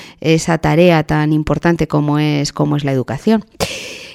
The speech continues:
Y nosotros, que, que vemos que, que aquí, por aquí, por nuestro territorio, pues la cuestión educativa sigue teniendo múltiples problemas, pues no tenemos más remedio que ponerlo en relación con cómo va a ser lo que nos espera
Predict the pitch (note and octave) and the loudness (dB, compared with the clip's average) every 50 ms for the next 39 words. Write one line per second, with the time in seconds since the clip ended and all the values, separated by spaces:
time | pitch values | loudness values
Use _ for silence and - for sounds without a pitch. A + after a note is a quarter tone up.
0 | _ - - G3 G3 G3 G3 F#3+ F#3 F#3 F#3+ - C4 C4 - B3+ C4 C#4+ - - | _ 0 4 6 6 6 6 8 6 6 6 6 6 6 6 4 4 4 2 -2
1 | - _ - - E3+ D#3+ D#3 D3+ D3+ D3 D3 C#3+ C#3+ D3+ D3+ D3 E3 G3 G#3+ G#3 | -8 _ -10 -6 -4 -4 -2 -2 -2 -4 -4 -6 -6 -6 -4 -2 0 2 2 2
2 | G3+ G3+ - - F#3 F#3 F#3 F#3 F#3 F#3 F#3 F3+ F3+ F3+ F3+ F3+ E3+ E3+ - - | 0 -2 -4 -6 -4 -2 -2 -2 -2 -4 -4 -6 -8 -8 -8 -8 -8 -8 -8 -8
3 | G#3+ G#3+ G#3+ - - D#3+ E3 E3 - G3 F#3+ F#3 F#3+ F#3 F#3 F#3 - - F3+ F3+ | -8 -6 -6 -6 -6 -6 -6 -6 -6 -4 -2 -2 0 0 0 -2 -4 -4 -4 -2
4 | - F#3 F3+ F#3 F#3 F3+ - A3+ A3+ G#3 E3+ D3+ - D3+ D#3 D3+ D3+ D#3 D#3 - | 0 0 0 0 -2 -2 -2 -2 0 0 -2 -2 -4 -6 -6 -6 -8 -8 -6 -6
5 | F#3 F#3 F#3+ F#3+ F#3 - F#3 F3+ F3 A#3 A#3 G3+ D#3+ - - E3 E3+ E3 D#3+ E3+ | -4 -4 -2 -4 -2 -2 -4 -4 -2 -2 -2 -2 -2 -2 -4 -2 -2 -2 0 0
6 | F3 F3 F3+ F3+ F#3 E3 D3+ D3 D3 C#3+ C#3+ D3+ D#3 D#3+ E3 - E3 - F#3+ G3 | 0 2 2 2 2 2 0 0 0 0 0 0 0 0 -2 -2 -6 -6 -8 -8
7 | - - G3+ G#3 G#3 A3 A3+ A#3 A#3 A#3+ B3 A#3+ - - - - - - - - | -8 -6 -6 -4 -2 -2 0 0 0 -2 -2 -4 -8 -20 -20 -20 -20 -18 -10 -6
8 | F3 E3+ E3+ F3 F#3 F#3 G3 G3 G3+ G3+ G#3 G3+ G#3 G3+ G#3 G3+ G#3 A3 A3+ A3 | -4 -4 -4 -4 -4 -6 -6 -6 -4 -4 -4 -4 -2 -2 -2 -2 0 0 0 0
9 | A3 G3 - F3+ E3+ E3+ F3 F3+ F#3 F#3 F#3 F#3+ F#3+ G3 G#3 - - B3 A#3+ B3 | 0 -2 -2 -4 -2 -2 -2 -2 -2 -2 -2 -2 -2 -2 -2 -2 0 2 2 2
10 | C4+ B3+ - - - - - - - - _ - - F#3 F3 F3 F3 F3 E3+ - | 2 0 -4 -10 -20 -20 -20 -20 -20 -16 _ 4 6 6 6 6 4 2 4 6
11 | A3 B3 B3 C4+ C4 B3+ C4 B3+ B3 - - C4+ C4+ C4 C4+ - - _ _ _ | 6 8 8 6 4 2 0 -2 -2 0 2 4 4 4 2 0 -6 _ _ _
12 | _ _ _ _ _ _ _ _ _ _ _ - E3 E3+ F3 D#3+ - D#3 D3 D3+ | _ _ _ _ _ _ _ _ _ _ _ -8 -6 -4 -4 -2 -4 -4 -4 -4
13 | D3+ D#3 D#3 - - A#3+ B3 A#3+ B3 B3+ | -4 -4 -2 2 6 6 6 6 6 2